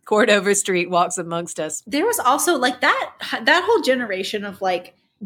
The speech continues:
Speaker 2: Disney slash Disney adjacent stars had such wild names. Like, there was this one man, I think his name was Sterling. Um, what was his name?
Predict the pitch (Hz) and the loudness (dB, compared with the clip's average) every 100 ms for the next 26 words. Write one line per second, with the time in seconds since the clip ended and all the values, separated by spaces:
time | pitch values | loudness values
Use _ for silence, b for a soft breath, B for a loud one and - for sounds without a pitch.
0 | 175 233 226 202 220 220 214 208 196 - | -2 4 4 4 -2 -2 -2 -4 -4 -2
1 | 202 185 185 - 185 208 180 196 196 175 | 2 2 2 -2 0 2 2 0 -2 -4
2 | 170 180 175 - - - - 170 170 202 | -4 -4 -2 -6 -4 -4 0 -2 0 -2
3 | 214 214 180 - 202 202 180 170 165 175 | -2 -2 -2 0 0 -2 -8 -2 0 0
4 | 170 180 170 156 185 214 196 247 349 330 | -2 -6 -8 -10 -6 -6 2 2 4 2
5 | 339 233 349 466 427 349 - 247 381 381 | 2 2 2 2 2 2 0 -2 -2 2
6 | 440 294 277 254 220 190 - - - 196 | 2 2 2 0 0 0 0 -2 -2 -2
7 | 214 277 294 294 294 285 285 302 _ _ | 0 0 0 0 0 -2 -6 -10 _ _
8 | _ _ _ - 233 226 214 196 185 165 | _ _ _ -4 0 2 2 -2 -6 -12
9 | _ _ _ _ _ _ _ _ _ 202 | _ _ _ _ _ _ _ _ _ -20
10 | 294 330 330 311 269 262 277 269 262 254 | -10 -6 -4 -6 -6 -4 -4 -4 -8 -12